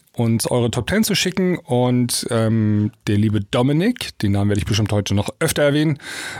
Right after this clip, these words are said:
der hat das Ganze ausgewertet für uns und, äh, statistisch aufbereitet, sogar mit ein paar Facts.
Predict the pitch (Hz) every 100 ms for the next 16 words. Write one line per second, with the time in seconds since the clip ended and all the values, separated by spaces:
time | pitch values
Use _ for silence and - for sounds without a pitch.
0 | - 135 180 - 160 - 120 175 139 98
1 | 95 - - 104 104 160 - - 110 110
2 | 110 - 110 107 - - 139 - 190 -
3 | 147 - - 165 - 113 113 117 120 -
4 | 120 123 120 110 - 110 107 101 101 -
5 | - 277 - -